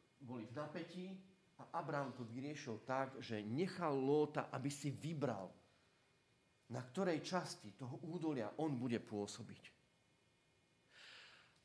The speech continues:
A Lót si vybral samozrejme tú úrodnejšiu časť a Abrám na ňo nenaliehal. Pretože mu to dal vybrať. Aj, aj keď tušil, že pravdepodobne Lót si to vyberie.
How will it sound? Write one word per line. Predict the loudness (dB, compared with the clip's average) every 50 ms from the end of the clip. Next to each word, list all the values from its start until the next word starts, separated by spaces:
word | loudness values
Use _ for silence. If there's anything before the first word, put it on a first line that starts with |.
| _
A | 8 8 10 10 12 10 10 8 6 2 -4 -12 -20 -20 -20 _ _ _ _ _ -20 -4 _
Lót | 10 12 12 12 12 10
si | 4 4
vybral | 4 4 8 8 8 8 8
samozrejme | 6 6 6 8 8 8 6 6 6
tú | 4 2 0 6 8
úrodnejšiu | 10 12 12 12 12 10 8 8 6 4 2
časť | 4 4 6 6 4 4 -2 -8 -4 -4 -4
a | -4 0 2 4 4
Abrám | 6 8 8 10 10 8
na | 8 8 8
ňo | 8 8 8 10
nenaliehal. | 10 10 10 12 12 12 12 12 10 8 8 6 0 -4 -8 -12 -16 -20 -20 _ _ -20 _ _ _ _ _ _ _ _ _ _ _ _ _ _ _ _ _ _ _ _ _ _ _ _ _ _ _ _ _ _
Pretože | -2 0 0 4 4 6
mu | 4 6
to | 6 6
dal | 8 10 10 8 8
vybrať. | 6 4 4 4 2 0 0 -6 -12 -18 -12 -4 0
Aj, | 6 8 10 10
aj | 8 8 6 6
keď | 6 6 2 0 2 2
tušil, | 4 4 6 6 6 4 4
že | 6 6 6 4 4 2 -2 -12 -4 2
pravdepodobne | 4 4 6 4 4 2 2 2 4 4 4 4 6
Lót | 6 4 4 2
si | -2 -6
to | -6 -6
vyberie. | -6 -4 -6 -2 -2 0 0 -2 -4 -6